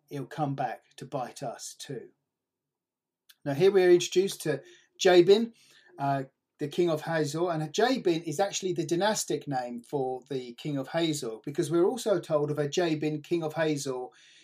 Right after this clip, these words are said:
in Joshua eleven, verse one. So there seems to have been many Jabins. And what he,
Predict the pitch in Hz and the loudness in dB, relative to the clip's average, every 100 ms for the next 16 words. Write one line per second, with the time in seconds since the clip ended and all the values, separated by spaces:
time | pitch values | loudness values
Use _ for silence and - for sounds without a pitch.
0 | - 151 156 165 156 170 160 160 143 135 | -8 -4 0 0 0 -2 2 0 0 -4
1 | 135 _ _ - 143 135 - 175 160 113 | -8 _ _ -6 -4 -4 -2 0 0 -2
2 | 101 156 156 151 196 180 180 156 156 160 | -6 -2 0 0 0 -2 0 0 0 0
3 | 156 175 180 147 117 _ _ _ - 139 | 0 0 0 -2 -4 _ _ _ -2 -2
4 | 127 117 107 - - - _ _ _ _ | -2 -6 -14 -16 -20 -20 _ _ _ _
5 | _ _ _ - 156 208 202 208 | _ _ _ -6 -2 0 0 -2